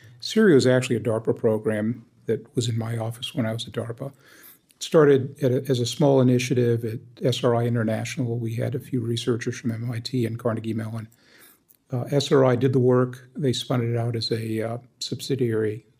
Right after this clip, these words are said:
purchased by Apple. Uh, but it was actually a, a small research initiative of maybe a dozen researchers or less. Um, and, and we were, we were tackling the problem of trying to build a, an avatar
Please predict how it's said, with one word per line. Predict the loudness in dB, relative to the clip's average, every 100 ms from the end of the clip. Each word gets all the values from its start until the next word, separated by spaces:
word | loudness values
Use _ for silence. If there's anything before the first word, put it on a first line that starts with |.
| -12
purchased | -6 -4 -4 -8
by | -8
Apple. | -10 -12 -14 -16 _ _ _ _ _ _
Uh, | -10 -8
but | 0 4
it | 6
was | 6
actually | 4 2 2 2 4 4 2
a, | -2 -6 -8
a | -8
small | -2 2 4
research | 2 2 0 0
initiative | 0 0 0 -2 -2 -2 -8 _ _ _ _ _ -6
of | -2 -2 -4 -12 -20 _ _ -4
maybe | 0 0
a |
dozen | 0 0 2 2
researchers | 2 0 -2 -4 -4 -4 -4 -6 -10 _
or | -8
less. | -6 -6 -8 -10 -12 _ _ _ _ _
Um, | -8 -6 -2 -4 -6 _ _ 0
and, | 2 2
and | 2 2
we | 4
were, | 4 2 0
we | 2
were | 4
tackling | 2 0 2 4 4
the | 2
problem | 0 0 2 2 2
of | 0 -4 -8 _
trying | -10 -2 2
to | 2
build | 4 4 4 4
a, | 0 -2 -8 -18
an | -6 0
avatar | 2 2 0 -2 -2 -2